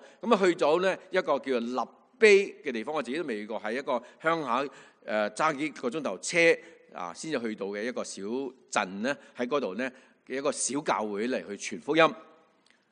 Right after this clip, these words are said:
如果我係喺當地嘅一個教會，睇到一個由加拿大返嚟嘅一個嘅宣教士，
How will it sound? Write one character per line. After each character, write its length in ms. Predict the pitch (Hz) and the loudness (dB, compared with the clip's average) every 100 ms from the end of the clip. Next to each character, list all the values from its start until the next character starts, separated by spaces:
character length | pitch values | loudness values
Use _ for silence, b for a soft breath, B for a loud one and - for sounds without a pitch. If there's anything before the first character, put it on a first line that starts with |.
| _ _ _ _ _ _ _ _ _ _ | _ _ _ _ _ _ _ _ _ _
如 160 | 139 170 | -2 6
果 100 | 277 | 8
我 200 | 247 202 | 8 8
係 160 | 180 156 | 6 4
喺 260 | 170 247 - - - | 4 4 0 -18 10
當 440 | 269 269 262 247 | 12 12 8 4
地 80 | 196 147 139 | 4 4 4
嘅 280 | 135 143 147 | 0 0 0
一 80 | - | 0
個 200 | 170 139 | 0 -2
教 300 | - 131 127 | 0 -2 -2
會， 340 | 113 123 160 - B B B _ | 0 0 0 -2 B B B _
睇 140 | - 262 | 6 8
到 100 | 254 | 10
一 100 | 240 | 8
個 240 | 196 180 | 10 6
由 200 | 151 131 135 - | 6 2 2 0
加 240 | 254 233 | 2 2
拿 140 | 170 | 2
大 240 | 131 127 143 | -2 0 0
返 360 | - 220 220 202 | 0 2 4 4
嚟 200 | 135 101 B B - | 0 -2 B B 0
嘅 160 | 156 | 2
一 160 | 165 220 220 | 4 2 2
個 120 | - | 4
嘅 260 | 147 139 147 | 4 4 0
宣 320 | - 220 196 | -2 -2 -2
教 220 | 170 131 | 0 0
士， 380 | 131 - 131 104 | 0 -6 -6 -8